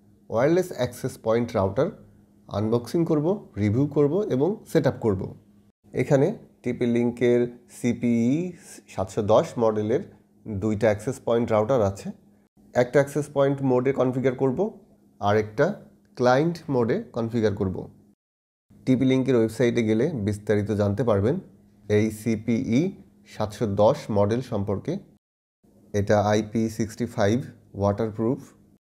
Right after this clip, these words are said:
এই রাউটারে এমআইএমও প্রযুক্তি আছে। এটা ফাইভ গিগাহার্জ সাপোর্ট করে। ফাইভ গিগাহার্জ ফ্রিকোয়েন্সির কারণে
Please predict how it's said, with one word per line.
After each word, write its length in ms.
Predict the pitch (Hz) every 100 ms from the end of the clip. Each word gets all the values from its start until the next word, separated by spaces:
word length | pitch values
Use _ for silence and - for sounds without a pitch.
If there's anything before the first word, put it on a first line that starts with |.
| _ _ _ _
এই 120 | - 104
রাউটারে 580 | 104 101 107 104 107
এমআইএমও 1080 | 107 104 110 107 104 104 107 - 110 107 104 104
প্রযুক্তি 460 | 107 104 104 110
আছে। 320 | 98 87 147 190 - _ _ _ _ _ _ _ _ _ _
এটা 320 | - 107 110 104
ফাইভ 320 | 110 110 110
গিগাহার্জ 420 | 110 110 113 107
সাপোর্ট 320 | 117 107 107
করে। 320 | - 110 120 175 - _ _ _ _ _ _ -
ফাইভ 260 | 107 110 110
গিগাহার্জ 400 | 107 117 117 113
ফ্রিকোয়েন্সির 500 | 117 107 110 104 113
কারণে 340 | 107 98 120